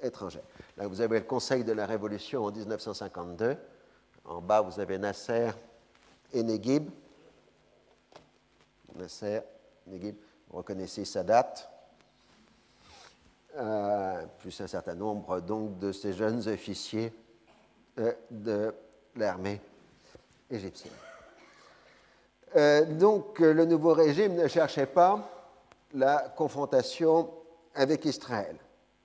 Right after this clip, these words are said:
Le problème, euh, essentiel était la gestion de la bande de Gaza pour l'Égypte, mais l'Égypte n'y maintenait que des forces militaires limitées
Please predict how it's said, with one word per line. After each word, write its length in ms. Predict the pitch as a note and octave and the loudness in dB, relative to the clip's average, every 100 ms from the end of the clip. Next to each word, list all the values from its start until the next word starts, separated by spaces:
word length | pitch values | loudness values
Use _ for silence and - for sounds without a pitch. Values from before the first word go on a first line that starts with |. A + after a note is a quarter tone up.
| _ _ _ _ _ _ _ - | _ _ _ _ _ _ _ -2
Le 140 | C3+ | -2
problème, 520 | - E3+ E3 E3+ D#3 C#3+ | 6 6 8 6 6 6
euh, 200 | C3+ C3+ C3+ | 6 6 2
essentiel 720 | B2+ C3 C#3 B2+ D3 C3 A#2+ A2+ | -2 0 0 2 6 6 6 0
était 260 | A#2 C3 A#2+ | -2 0 2
la 120 | A2+ | 2
gestion 720 | A#2 A2+ - - C3+ A#2+ G2+ - - - | 0 -4 -6 0 4 2 0 -14 -20 -18
de 220 | A2+ A#2 | -6 0
la 160 | B2 A#2 | 2 2
bande 280 | A#2 A2+ G2+ | 0 -2 -4
de 100 | G2+ | -2
Gaza 440 | B2 B2 F3+ A#3 - - _ | 0 0 0 -2 -8 -20 _
pour 100 | D2 | -16
l'Égypte, 560 | F2+ G#2+ F3 G#3 - - _ _ _ _ _ _ _ _ | -10 -6 -6 -8 -16 -20 _ _ _ _ _ _ _ _
mais 180 | C3+ D3 | 0 2
l'Égypte 460 | D3 D3 D#3+ G3 E3+ | 2 0 2 0 0
n'y 120 | D3 | 0
maintenait 440 | D3 C#3 F3 G3 | 0 -2 0 0
que 140 | F#3+ D#3 | 0 0
des 180 | D3 | 0
forces 300 | C#3 D#3 - | 0 -2 0
militaires 560 | C#3+ C3+ C#3 C3+ C#3+ C3 | -4 -2 -2 2 4 4
limitées 560 | C3 B2 A#2+ - G3 | 2 -2 -2 0 0